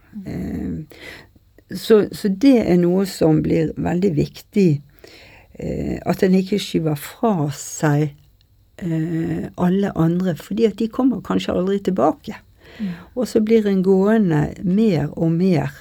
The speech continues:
Speaker 1: og, og isolert og snevrer seg inn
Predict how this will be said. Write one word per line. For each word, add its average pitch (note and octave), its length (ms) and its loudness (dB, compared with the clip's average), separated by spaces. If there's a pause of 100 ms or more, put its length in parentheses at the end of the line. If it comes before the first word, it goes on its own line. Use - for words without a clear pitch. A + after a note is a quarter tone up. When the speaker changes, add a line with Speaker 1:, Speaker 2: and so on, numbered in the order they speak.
(140)
Speaker 1:
og, E3+ 460 -8
og D#3+ 460 -2 (320)
isolert G#3 680 0
og D#3+ 160 -4
snevrer D#3+ 640 0
seg - 320 -6
inn D3 220 0